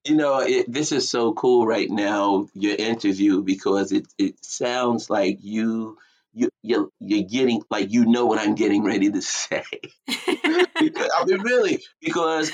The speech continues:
Speaker 1: I was gonna say that W S O U did so much for me in so many different ways. And two of the ways,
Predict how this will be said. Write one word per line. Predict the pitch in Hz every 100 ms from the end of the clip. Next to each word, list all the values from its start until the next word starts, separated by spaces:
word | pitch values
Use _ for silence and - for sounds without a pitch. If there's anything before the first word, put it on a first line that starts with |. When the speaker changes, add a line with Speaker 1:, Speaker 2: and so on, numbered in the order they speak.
| 143
Speaker 1:
I | 156
was | 151
gonna | 139 143 139
say | - 170 160 160 147
that | 139 113 107
W | 107 147 151 147 147
S | 143 135 -
O | 131 120
U | 120 131 143 135 110
did | 120 117 113
so | - 120 117
much | 117 117 117 -
for | - 120 131
me | 120 110 101 101 98 - _ _ -
in | 110
so | 104 - 123
many | 123 120 110
different | 98 117 113 104 92
ways. | 107 135 139 110 - - - - _ _ _ -
And | 110 107 107 104 101 101 101 101 - _ _ _ _ _ -
two | - 190 202
of | 175
the | 120
ways, | 107 104 98 87 - - -